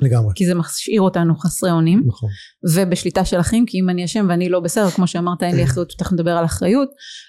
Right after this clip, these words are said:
Speaker 2: אז אתה תגיד לי מה לעשות, ואתה תתקן, ואתה תטפל,
Speaker 1: כן,
Speaker 2: ואז
Speaker 1: אתה
Speaker 2: אני
Speaker 1: תציל אותי.
Speaker 2: בדיוק, אתה תציל אותי.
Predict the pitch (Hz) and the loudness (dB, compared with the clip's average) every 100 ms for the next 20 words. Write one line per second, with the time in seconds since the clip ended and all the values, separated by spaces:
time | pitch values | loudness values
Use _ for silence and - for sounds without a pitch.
0 | - 165 202 220 220 202 185 185 180 180 | -4 -2 -2 -2 0 0 2 0 0 -2
1 | - 262 208 180 190 190 190 160 240 196 | 0 -2 -2 -2 -2 -2 -2 0 2 2
2 | 175 180 190 180 262 254 196 180 120 139 | 2 -2 -2 -2 0 0 2 2 2 2
3 | 185 175 123 - 104 - _ 196 175 165 | 2 2 2 0 -4 -6 _ 0 2 0
4 | 175 180 190 180 160 160 165 | 2 0 0 0 2 2 -2